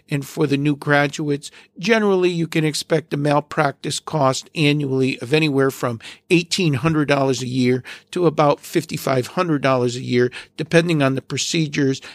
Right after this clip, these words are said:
your background, and training that you're implementing. I cannot emphasize,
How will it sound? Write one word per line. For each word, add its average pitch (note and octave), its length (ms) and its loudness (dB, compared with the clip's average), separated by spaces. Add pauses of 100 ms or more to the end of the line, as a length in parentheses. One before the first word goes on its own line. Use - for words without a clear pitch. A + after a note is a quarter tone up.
(120)
your D3+ 140 -2
background, C3+ 580 -2
and A#2+ 100 -6
training C3 600 -4
that B2+ 200 0
you're B2 300 -4
implementing. B2 680 -6 (1400)
I D#3+ 80 2
cannot G#3 580 2
emphasize, E3 680 0